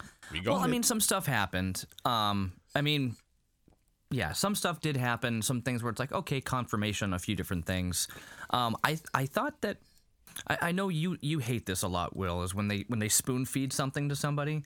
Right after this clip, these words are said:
Speaker 1: Mm-hmm.
Speaker 2: Um, the fact that he found something out and then he tells somebody later,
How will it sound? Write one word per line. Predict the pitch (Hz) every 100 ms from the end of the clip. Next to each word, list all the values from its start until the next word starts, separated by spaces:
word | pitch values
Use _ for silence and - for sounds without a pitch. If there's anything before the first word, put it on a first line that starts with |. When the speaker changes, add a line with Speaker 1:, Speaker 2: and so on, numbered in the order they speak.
| -
Speaker 1:
Mm-hmm. | 107 90 82 82
Speaker 2:
Um, | 107 104 98 87 -
the | - 120
fact | 110 135 151 -
that | 139 - - -
he | 143
found | 120 - 123 143
something | 147 135 110 101
out | 98 120 -
and | 113
then | 117
he | 117
tells | 110 - 110 113
somebody | 123 110 113 98
later, | 92 98 117 135